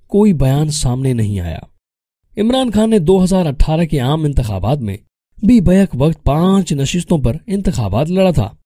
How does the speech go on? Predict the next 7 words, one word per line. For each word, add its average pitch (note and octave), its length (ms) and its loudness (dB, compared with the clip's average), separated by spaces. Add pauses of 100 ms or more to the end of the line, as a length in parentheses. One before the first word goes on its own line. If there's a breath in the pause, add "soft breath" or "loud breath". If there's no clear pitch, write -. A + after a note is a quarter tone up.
(340)
और B3 200 2
तमाम G#3 420 0
नशिस्तें F#3 480 -2
जीती, D3 340 -2 (380)
लेकिन A#3 280 0
बाद D3+ 240 2
में C#3+ 180 -4